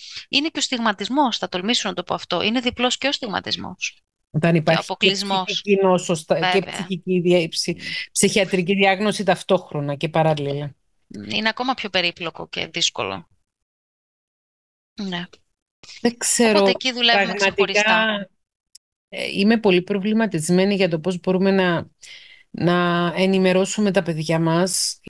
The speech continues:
Speaker 2: Η ομάδα ομοτήμων που ανέφερες προηγουμένως παίζει τεράστιο ρόλο στην εφηβεία και η ανάγκη αποδοχής από την ομάδα ομοτήμων
Speaker 1: Μμμ.
Speaker 2: και λυπής, ε, ενημέρωση των παιδιών.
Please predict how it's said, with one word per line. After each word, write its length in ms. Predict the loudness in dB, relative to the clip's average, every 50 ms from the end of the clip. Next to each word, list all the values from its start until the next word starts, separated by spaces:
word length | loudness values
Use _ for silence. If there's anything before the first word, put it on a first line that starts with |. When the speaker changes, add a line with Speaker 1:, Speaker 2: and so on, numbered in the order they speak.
| _ _ _ _
Speaker 2:
Η 140 | 2 4 4
ομάδα 320 | 6 6 4 2 2 2
ομοτήμων 640 | 2 2 2 0 0 0 0 2 2 4 2 2 2
που 80 | 2
ανέφερες 480 | 2 2 2 0 0 0 -2 -2 -2 -4
προηγουμένως 540 | -2 -2 0 2 2 2 2 2 0 -2 0
παίζει 360 | 0 0 2 2 2 0 0
τεράστιο 760 | 2 2 2 4 4 4 2 2 2 0 -6 _ -6 -4 -4
ρόλο 640 | -2 -2 -2 -2 0 0 0 0 0 0 -4 -8 _ _ _ _ _ _ _ -20 -20 -20 _ _ _
στην 340 | -6 -4 0 2 2 4
εφηβεία 840 | 2 0 -2 -4 -8 -6 -4 -4 -2 0 0 0 0 0 -2 -4 -6 _ _ _ _ _ _ _ _ _
και 560 | _ 2 2 4 4 6 6 6 6 6 4 4 2 0 -2
η 220 | -4 0 2 4 4
ανάγκη 440 | 4 4 2 2 2 2 2 2
αποδοχής 680 | 0 2 2 0 2 2 2 0 0 2 2 2 2 2
από 160 | 0 0 0
την 180 | -2 0 0 2
ομάδα 360 | 4 4 4 2 2 2 0
ομοτήμων 1080 | 0 0 -2 -4 -6 -6 -2 0 2 2 4 2 2 2 2 0 0 0 -2 -2 -4 _ _ _ _ _ _ _ _ _ _ -10 -10
Speaker 1:
Μμμ. 340 | -10 -8 -8 -8 -8 -8 -10 -14 _
Speaker 2:
και 200 | _ 2 4 4
λυπής, 920 | 4 4 2 2 2 2 _ 2 4 6 4 4 2 0 -2 -2 -2 0 2
ε, 200 | 4 4 4 4 4
ενημέρωση 720 | 2 2 4 4 4 4 4 4 2 2 0 -2 -2 0
των 160 | 0 2 2
παιδιών. 640 | 2 0 0 0 0 2 2 2 2 0 -2 -8